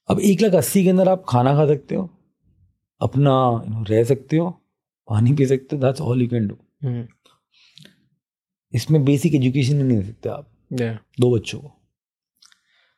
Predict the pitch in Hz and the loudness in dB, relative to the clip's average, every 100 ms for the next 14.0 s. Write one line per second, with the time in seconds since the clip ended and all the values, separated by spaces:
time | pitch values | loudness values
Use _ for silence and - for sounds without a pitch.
0 | _ _ _ _ - 175 151 175 208 240 | _ _ _ _ -2 0 2 2 4 2
1 | 185 190 214 226 233 190 - 151 139 165 | 2 2 0 0 -2 -6 -8 -2 0 2
2 | 175 131 120 - - - - 190 180 190 | 0 -4 -10 -12 -4 0 2 2 2 2
3 | 196 160 151 170 180 156 127 113 101 95 | 0 0 2 0 0 -2 0 0 -4 -10
4 | - _ _ _ 127 107 101 - _ - | -20 _ _ _ -4 -2 -4 -14 _ -20
5 | _ _ - 170 175 220 180 113 151 208 | _ _ 0 0 2 0 0 2 2 4
6 | 214 190 185 185 185 - 165 160 170 170 | 4 2 2 0 -2 0 -2 0 -2 -2
7 | 160 - 123 131 143 139 135 135 135 143 | -4 -2 0 2 2 0 -2 -4 -2 0
8 | 120 135 139 160 - - - - 123 120 | 0 -2 0 -2 -4 -10 -6 -4 -2 0
9 | 107 101 - 131 - _ 139 113 104 - | -2 -4 -12 -20 -20 _ -4 -4 -4 -12
10 | _ 139 135 - 165 165 185 175 160 175 | _ -2 -2 0 2 2 2 2 0 -2
11 | 156 165 156 139 135 - - - _ _ | -2 -4 -2 -2 -2 -2 -4 -8 _ _
12 | _ _ _ _ _ - - _ _ _ | _ _ _ _ _ -20 -20 _ _ _
13 | _ - 143 147 175 170 147 143 147 | _ -4 0 2 2 2 2 0 0